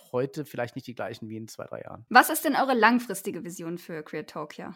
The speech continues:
Speaker 1: Der Zweck, warum wir Bookwaren Creatokia machen, ist, ist, dass wir, ähm, Verlagen und damit auch Kreativen und Autoren helfen wollen, ähm, mit der besten Technologie und dem besten Service Reichweite für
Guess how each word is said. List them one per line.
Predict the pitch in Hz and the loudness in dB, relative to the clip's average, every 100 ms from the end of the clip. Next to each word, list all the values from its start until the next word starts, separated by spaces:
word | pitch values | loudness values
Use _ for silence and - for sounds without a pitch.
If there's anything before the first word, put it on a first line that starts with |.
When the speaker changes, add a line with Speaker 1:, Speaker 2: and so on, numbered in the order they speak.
| _ | _
Speaker 1:
Der | - 120 | -10 -8
Zweck, | - 160 185 - | -4 -4 -4 -6
warum | 135 127 131 | -6 -2 0
wir | 123 113 | -2 -2
Bookwaren | - - 143 131 | -4 0 0 0
Creatokia | 120 110 143 151 143 | -6 -4 -4 -4 -4
machen, | 117 107 - 165 | -4 -4 -4 -6
ist, | - 139 - - | -6 -8 -8 -12
ist, | 135 - | -16 -10
dass | 117 - - | -10 -10 -10
wir, | 110 104 95 _ _ _ _ _ | -8 -8 -10 _ _ _ _ _
ähm, | 113 107 95 98 - _ _ _ _ | -6 -6 -8 -12 -18 _ _ _ _
Verlagen | - 117 110 135 180 190 190 190 - _ _ _ _ _ _ _ - - | -6 -2 2 4 4 0 -2 -4 -10 _ _ _ _ _ _ _ -18 -6
und | 143 139 | -4 2
damit | 131 156 151 | 4 4 0
auch | 117 - | -4 -6
Kreativen | - 113 - 170 156 | -6 -4 -4 -6 -4
und | 143 131 | -4 -4
Autoren | 107 - 139 151 180 185 185 - - - | -6 -6 -2 2 2 0 -4 -10 -20 -20
helfen | - 139 175 180 170 | -6 -2 0 0 -2
wollen, | 120 110 117 131 151 - - | 0 -2 -2 -4 -6 -10 -8
ähm, | 123 117 113 | -4 -4 -4
mit | 117 | -4
der | 120 | -4
besten | - 151 - - | -2 -2 -2 -10
Technologie | - 156 143 120 123 151 190 | -8 -6 -4 -6 -6 -6 -6
und | 127 120 | -8 -6
dem | 113 | -2
besten | 131 156 - 156 | 0 0 -4 -6
Service | - 151 139 107 123 - - _ - - _ _ | 0 2 2 0 -4 -6 -12 _ -20 -20 _ _
Reichweite | - 110 139 165 156 143 143 - 151 143 | -8 -2 0 0 2 2 2 2 2 0
für | - - - | -4 -18 -10